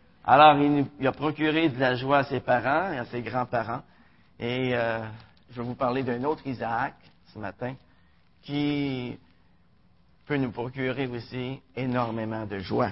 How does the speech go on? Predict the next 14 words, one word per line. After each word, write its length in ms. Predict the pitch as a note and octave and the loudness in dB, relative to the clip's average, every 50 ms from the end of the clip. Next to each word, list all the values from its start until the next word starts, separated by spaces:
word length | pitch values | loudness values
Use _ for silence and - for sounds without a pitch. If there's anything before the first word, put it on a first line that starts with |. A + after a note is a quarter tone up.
| - - - - - - | -6 -12 -20 -20 -12 -4
Alors, 180 | - A2 A#2 A#2 | 0 2 4 4
j'aimerais 320 | G#2+ C3+ C#3+ D3 D#3 F3 | 4 4 4 4 4 2
vous 180 | F3 D3+ C#3+ C#3+ | 2 0 -2 -2
inviter 480 | D#3 D3 C#3+ D3 C#3+ - - F3 E3+ | -2 -2 -2 -2 -4 0 2 2 2
dans 400 | D#3+ C3+ D3 C#3 C#3 C#3 C3+ C3 - - _ _ _ _ _ _ _ _ _ _ _ _ _ _ _ _ _ _ _ _ _ _ _ _ _ - | 2 2 2 2 2 0 -2 -4 -6 -10 _ _ _ _ _ _ _ _ _ _ _ _ _ _ _ _ _ _ _ _ _ _ _ _ _ -8
Éphésiens, 540 | C#3+ D#3+ - E3+ D3+ C#3 C#3 D3+ E3 G#3 | -8 -6 -4 -4 -4 -4 -4 -6 -6 -8
je 140 | A#3+ - - | -8 -10 -12
crois, 320 | - - C3 C#3+ E3 A3+ C#4 - - | -10 -4 -2 -2 -2 -2 -4 -8 -8
hein ? 220 | F#3 C#3+ - D4 - _ _ _ _ - - | -8 -8 -8 -10 -12 _ _ _ _ -8 -6
Éphésiens, 600 | B2+ B2+ - D3+ D3 C#3 C3+ D#3 D#3 E3+ F#3+ B3+ C4+ - - - _ _ _ _ - | -6 -2 2 2 2 4 4 4 6 6 4 2 -2 -8 -16 -20 _ _ _ _ -4
chapitre 500 | - F3 D#3+ D#3 F#3 F#3+ - E3 F3+ E3+ | -2 -2 6 6 6 6 8 6 4 4
quatre. 500 | - - - - F3 F#3 A3 - - C#4+ - C#4 C4+ - - - - - - - - - _ _ _ _ _ _ _ _ _ _ _ _ - - - | 4 8 12 12 12 12 10 6 -2 -10 -10 -10 -10 -10 -14 -20 -20 -20 -20 -20 -20 -20 _ _ _ _ _ _ _ _ _ _ _ _ -20 -4 4
Alors, 320 | - B2 C#3 C#3+ - - - - - - - - - - - - - - - | 6 10 10 10 10 10 6 -2 -16 -20 -20 -20 -20 -20 -20 -20 -20 -16 -2
Galates ? 500 | C3 D3 F3 E3+ E3 F3+ G#3+ C4+ F4 F4 | 6 8 10 10 10 8 4 4 2 0